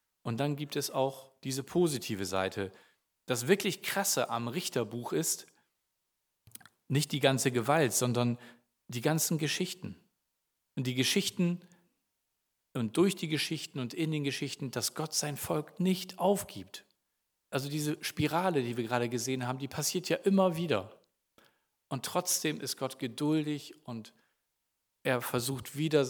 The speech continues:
auf sich aufmerksam zu machen und sie merken es wieder nicht. Erst als sie in Not sind, fangen, fangen sie an, nach ihm zu schreien. Und er schickt ihnen wieder einen Retter und hilft ihnen wieder.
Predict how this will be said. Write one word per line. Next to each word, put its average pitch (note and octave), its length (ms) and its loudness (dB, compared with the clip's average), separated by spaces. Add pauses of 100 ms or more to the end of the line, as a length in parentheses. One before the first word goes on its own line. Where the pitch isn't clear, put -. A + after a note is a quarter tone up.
(120)
auf B2 160 0
sich - 220 -6
aufmerksam B2+ 680 -2
zu - 160 -6
machen A2 400 -6 (380)
und A2+ 200 -6
sie A#2+ 140 -6
merken A#2 340 2
es - 240 -2
wieder C#3+ 280 6
nicht. A#2+ 360 0
Erst B2+ 300 2
als A#2+ 220 -2
sie A#2+ 120 -4
in A#2 120 -6
Not C3+ 260 -2
sind, A#2+ 220 -8
fangen, A2+ 420 -6
fangen A#2+ 240 -4
sie A2 160 -6
an, A2 160 -6
nach G#2+ 220 -6
ihm G#2 100 -8
zu - 140 -8
schreien. G2+ 440 -6 (360)
Und D3 160 -4
er D3 80 0
schickt - 260 -4
ihnen D3 220 -4
wieder C#3 260 0
einen G2 160 -6
Retter - 420 -12 (760)
und A2+ 100 -4
hilft - 320 -2
ihnen A2 180 -4
wieder. F2+ 340 -10